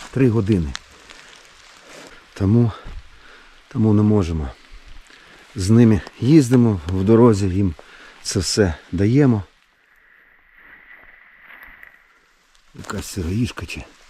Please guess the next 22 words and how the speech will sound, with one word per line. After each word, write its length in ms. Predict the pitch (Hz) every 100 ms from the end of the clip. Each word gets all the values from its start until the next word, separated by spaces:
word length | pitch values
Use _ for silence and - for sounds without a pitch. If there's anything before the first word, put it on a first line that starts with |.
| - - - - - - - -
щось 260 | - 101 -
таке. 340 | - - 80 - -
Трошки 360 | - 104 95 107
далі 280 | 107 101 90
прийшов. 400 | 98 90 135 117 - -
Ух 220 | 349 285
ти! 180 | - 107 - - - - - - - - -
В 20 |
такий 420 | 117 - 131 98 - - - - - - - - - -
схил 380 | - - 143 110 - - - - - - - -
уперся. 600 | 107 - 101 80 - 73 -
Ви 80 | 95
бачите, 440 | 101 92 - 76 - - - - - -
то 60 | 101
капець, 500 | 104 - 104 82 - -
слизько. 460 | - 127 131 - 82 - - - - - - - - - -
Ну, 160 | - 117
то 140 | 117
точно 380 | - 131 95 95
тут 160 | 87 90 - - - - -
не 100 | 104
підіймешся. 580 | 90 95 95 80 -